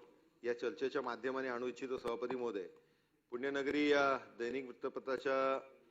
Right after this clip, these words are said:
रविवारी दिनांक सोळा मार्च दोन हजार पंचवीसच्या अंकामध्ये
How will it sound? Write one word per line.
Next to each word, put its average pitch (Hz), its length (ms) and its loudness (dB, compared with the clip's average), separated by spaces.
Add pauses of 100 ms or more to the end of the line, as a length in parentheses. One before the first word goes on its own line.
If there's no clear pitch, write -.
(140)
रविवारी 131 500 4 (340)
दिनांक 123 340 -4
सोळा 139 360 0
मार्च 139 360 -2
दोन 123 160 -4
हजार 127 240 -2
पंचवीसच्या 127 580 -6
अंकामध्ये 123 580 2